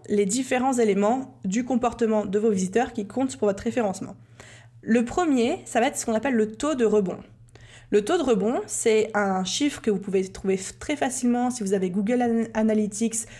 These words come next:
ou si vous avez un petit plugin ou même dans les paramètres, euh, enfin, dans tout ce qui est les statistiques de votre site. Le taux de rebond,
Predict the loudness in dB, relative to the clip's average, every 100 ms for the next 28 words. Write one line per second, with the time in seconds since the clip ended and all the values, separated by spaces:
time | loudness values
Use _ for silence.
0 | -14 -6 0 2 4 4 4 2 -4 -4
1 | -2 0 0 2 2 0 -6 -8 0 2
2 | 4 2 2 2 2 4 4 2 0 -2
3 | 0 0 -2 -2 -2 -2 0 0 0 -2
4 | -2 -4 -2 -2 -4 -6 -4 -6 -6 -12
5 | -18 -20 -20 -20 2 2 4 2 0 2
6 | 2 4 2 2 -2